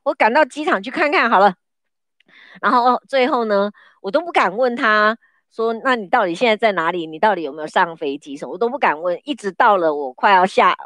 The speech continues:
等于是说飞机很准时的起飞，很准时的就抵达。然后到了下，下了金门机场以后，我才把手机打开，然后就问他说，“啊，你现在在哪里？”他说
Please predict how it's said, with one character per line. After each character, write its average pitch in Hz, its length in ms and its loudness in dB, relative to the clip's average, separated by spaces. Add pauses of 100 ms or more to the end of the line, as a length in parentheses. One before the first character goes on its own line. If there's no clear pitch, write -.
(160)
等 170 100 2
于 185 120 0
是 262 180 -8
说 202 400 0
飞 226 220 0
机 220 280 -10 (280)
很 160 360 -4 (300)
准 175 220 -6
时 165 260 -4
的 170 280 2
起 143 320 -10
飞， 196 360 4
很 185 200 -6
准 160 240 -2
时 151 220 -10
的 151 180 4
就 165 380 -2 (600)
抵 170 160 -4
达。 147 380 2 (480)
然 160 140 -6
后 190 180 0 (100)
到 226 180 4
了 185 120 2
下， - 220 -14 (100)
下 302 300 0
了 196 200 4
金 240 260 -4
门 185 180 -2
机 208 180 -12
场 185 240 -10
以 120 120 -12
后， 170 360 -6 (340)
我 156 180 -8
才 277 160 0
把 185 120 4
手 139 200 -4
机 165 160 -12
打 101 180 -6
开， 151 220 -2
然 143 100 0
后 190 80 -6
就 185 120 -10
问 196 180 -6
他 175 180 -2
说 160 320 -6
，“啊， 202 80 2
你 175 100 -4
现 180 140 -2
在 170 80 2
在 170 140 2
哪 123 200 -6
里？” 117 220 -12
他 196 120 0
说 208 300 0